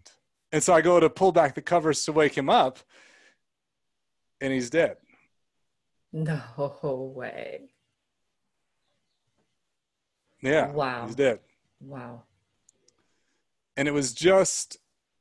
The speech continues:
Speaker 1: five days before that we had, <laughs>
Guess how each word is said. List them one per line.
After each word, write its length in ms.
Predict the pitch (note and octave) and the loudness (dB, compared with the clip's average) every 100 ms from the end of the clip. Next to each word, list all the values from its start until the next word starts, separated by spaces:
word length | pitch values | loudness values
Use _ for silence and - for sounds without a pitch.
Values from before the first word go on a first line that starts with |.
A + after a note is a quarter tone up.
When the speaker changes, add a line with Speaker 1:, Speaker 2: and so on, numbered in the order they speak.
| _ _ | _ _
Speaker 1:
five 520 | - - E3 E3+ D3 C3 | -14 -2 2 2 2 0
days 320 | D#3 D3+ B2 | 2 2 0
before 720 | B2+ A2+ - D#3 A2+ G2 - - _ _ _ _ _ _ _ _ _ - - - - | -6 -6 -2 0 0 -6 -18 -20 _ _ _ _ _ _ _ _ _ -20 -20 -20 -8
that 480 | A#2 B2 A#2+ A#2+ _ _ _ _ - | 0 2 2 -2 _ _ _ _ -12
we 280 | B2 C3+ | -6 -4
had, 520 | A2+ B2+ B2 A#2 A2+ A2+ _ _ _ _ _ _ _ _ _ _ _ _ _ _ _ _ | -2 0 0 -2 -4 -12 _ _ _ _ _ _ _ _ _ _ _ _ _ _ _ _
<laughs> 60 | - | -8